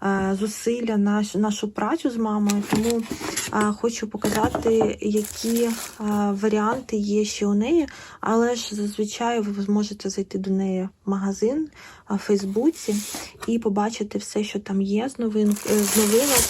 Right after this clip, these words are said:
які ціни, і запитати у неї стосовно кольорів і всього іншого.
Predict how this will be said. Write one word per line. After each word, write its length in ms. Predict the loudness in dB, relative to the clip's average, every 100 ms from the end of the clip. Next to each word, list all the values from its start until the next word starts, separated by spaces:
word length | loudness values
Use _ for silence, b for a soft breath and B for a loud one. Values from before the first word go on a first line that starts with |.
| 0 0 0
які 220 | 0 0
ціни, 460 | -2 -2 0 2 0 -2 -6 -10 -8 -2
і 60 | 2
запитати 680 | 4 4 2 0 -2 0 0
у 60 | 2
неї 400 | 2 4 4 2 0 -2 -4 -2 -2 0 -2 -6 -8 -8 -10 -8 -4
стосовно 400 | -4 0 2 2 2
кольорів 440 | 4 4 2 -2 -4
і 80 |
всього 360 | -6 -4 -2 2
іншого. 480 | 2 2 0 -6